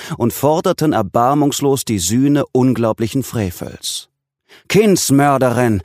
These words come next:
verfluchte Brut!", schrien sie wütend, und am lautesten schmähten die Gattinnen und ehrbaren Mütter die gefallene Jungfrau.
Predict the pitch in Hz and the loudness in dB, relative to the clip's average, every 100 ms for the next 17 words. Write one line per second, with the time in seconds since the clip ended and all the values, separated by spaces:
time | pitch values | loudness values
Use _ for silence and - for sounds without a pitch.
0 | - - 147 147 220 233 - 165 131 156 | -10 -4 0 4 4 4 2 0 2 4
1 | 220 185 - - _ _ - - 135 135 | 4 4 0 -12 _ _ -12 -2 0 2
2 | 135 127 151 131 127 - 101 92 90 - | 2 0 0 0 0 0 -2 -2 -4 -14
3 | 151 127 120 110 127 185 226 190 160 - | -4 0 2 4 4 2 0 -4 -4 -2
4 | 151 131 - 120 135 165 156 139 117 _ | -2 -2 0 0 2 0 -2 -2 -2 _
5 | 139 156 - 147 139 135 110 - 135 127 | -2 -2 -2 0 2 2 0 -2 0 2
6 | 120 127 117 107 101 113 - 123 107 98 | 2 2 0 0 2 2 0 -2 -2 -4
7 | 95 - 110 95 92 104 104 90 - - | -6 -4 -2 0 0 -2 -2 -6 -8 -12
8 | - - | -12 -14